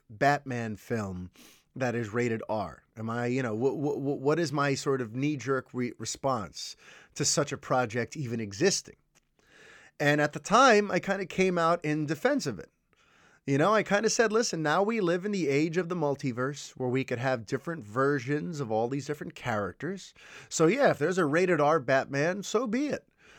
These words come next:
You know, there will be a P G Batman that, uh, that, that kids can watch, or a P G thirteen Batman that kids can watch, you know, elsewhere. So listen, if that's what they wanna do, that's what they wanna do." But with this talk of Justice League rated R, you know,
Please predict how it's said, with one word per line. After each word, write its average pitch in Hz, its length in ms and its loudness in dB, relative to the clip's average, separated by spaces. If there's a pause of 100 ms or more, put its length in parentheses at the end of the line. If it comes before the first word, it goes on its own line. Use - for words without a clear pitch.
(160)
You 143 120 4
know, 190 100 6
there 156 180 8
will 190 140 4
be 202 180 2
a 190 80 4
P 214 300 -2
G 202 340 -2
Batman 156 640 2
that, 147 120 4
uh, 156 100 4
that, 147 240 0
that 135 260 0
kids 220 220 -2
can 143 200 -2
watch, 120 260 2
or 127 120 0
a 120 40 -2
P 165 200 -4
G 175 160 -4
thirteen 196 580 -2
Batman 143 460 2
that 123 80 0
kids 127 240 -2
can 123 180 -4
watch, 117 380 -2 (520)
you 156 160 6
know, 156 140 4
elsewhere. 110 600 0 (320)
So 160 240 4
listen, 226 320 2
if 123 100 -2
that's 165 180 2
what 214 120 -4
they 220 100 6
wanna 214 240 2
do, 226 340 -2
that's 220 240 0
what 214 140 -6
they 233 100 -4
wanna 240 280 -6
do." 254 380 -8 (680)
But 175 380 6
with 180 300 2
this 247 220 0
talk 254 380 2
of 160 160 -6
Justice 196 480 -4
League 170 260 0
rated 160 300 2
R, 170 320 4
you 180 140 0
know, 135 240 -4